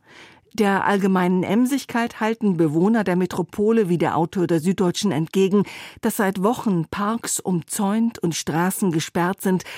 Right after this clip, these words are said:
dass Pariser einige Stadtviertel nur noch mit Passierschein erreichen und dass es so recht nicht einleuchtet, ob und wie die Banlieues denn wirklich profitieren könnten.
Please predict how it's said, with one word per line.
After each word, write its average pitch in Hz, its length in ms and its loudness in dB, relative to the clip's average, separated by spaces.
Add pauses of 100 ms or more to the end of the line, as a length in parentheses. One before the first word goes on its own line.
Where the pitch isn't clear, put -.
(140)
dass 226 140 -2
Pariser 226 580 0
einige 202 340 0
Stadtviertel 190 580 -4
nur 185 200 4
noch 202 180 -2
mit 175 160 -2
Passierschein 196 680 -2
erreichen 175 500 0 (340)
und 214 160 2
dass 202 120 -2
es 196 120 0
so 196 80 2
recht 170 340 -2
nicht 190 400 0
einleuchtet, 185 800 0 (200)
ob - 360 -4
und 180 240 2
wie 214 160 4
die 165 140 0
Banlieues 160 640 2
denn 170 260 0
wirklich 151 480 -2
profitieren 175 840 -2
könnten. - 560 -6